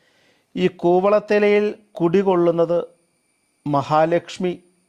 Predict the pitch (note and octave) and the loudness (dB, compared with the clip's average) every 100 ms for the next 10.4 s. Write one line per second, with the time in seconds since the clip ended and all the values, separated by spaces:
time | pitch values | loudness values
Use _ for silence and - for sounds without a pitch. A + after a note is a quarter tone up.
0 | - - D3+ D#3+ E3 D3 D#3 C#3 C3+ C3 | -14 -6 -4 -2 -4 -2 -4 -4 -4 -8
1 | - C3+ C#3+ C#3 A#2+ A#2+ A#2+ G2+ G2 _ | -8 -6 -6 -4 -4 -2 -4 -6 -12 _
2 | _ _ _ _ _ _ _ _ _ _ | _ _ _ _ _ _ _ _ _ _
3 | _ _ _ _ _ _ _ _ _ _ | _ _ _ _ _ _ _ _ _ _
4 | _ - E3 G3 G#3 F#3 F#3 F#3+ - G3 | _ -6 -2 -2 0 0 0 -2 -4 -4
5 | G3 F#3+ - D3 C3 A#2 - _ _ _ | -4 -4 -2 -2 -2 -8 -12 _ _ _
6 | _ _ _ _ _ _ _ _ _ _ | _ _ _ _ _ _ _ _ _ _
7 | _ _ _ _ _ _ - E3+ F#3+ F#3 | _ _ _ _ _ _ -4 0 0 2
8 | F3+ F3+ G3+ F#3+ F3+ G3 F#3 F3+ F3 F3 | 0 0 0 2 0 -2 0 0 0 0
9 | D3+ D3+ D3 - _ _ _ _ _ _ | 0 -2 -4 -10 _ _ _ _ _ _
10 | _ - D#3 G3+ | _ -4 -2 -2